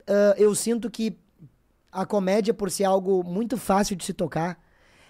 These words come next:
ela tem essa interpretação ruim das pessoas de entenderem que é um ponto de vista. Por exemplo, a gente tem o filme,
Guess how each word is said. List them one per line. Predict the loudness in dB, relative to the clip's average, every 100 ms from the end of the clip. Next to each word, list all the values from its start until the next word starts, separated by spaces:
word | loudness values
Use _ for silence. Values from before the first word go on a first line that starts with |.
| _
ela | -2 2 2
tem | 0 -2 -2 -4
essa | -4 -2 0 2 4 2
interpretação | 0 -4 -2 -2 -2 -4 -6 -4
ruim | -4 -2
das | -4 -4
pessoas | -8 -4 -2 -2 -4
de | -6
entenderem | -6 -4 -4 -2 -4 -6 -10 _ -20 _ _
que | -12 -6 -4 -2 0 -2 -2 _ _ -2
é | 0
um | 0
ponto | -2 -6 -4
de | -6
vista. | -4 -6 -6 -14 -16 -20 -20 -20 -20 -20 _ _ _
Por | 0
exemplo, | 2 2 -2 -8 -20 _ _ _ _ _ _ -20 -20 -20 -20 -20 _ _ _ _ -10
a |
gente | -6 -6 -2
tem | 0 0 -2
o | -4 -6
filme, | 0 0 2 2 2 0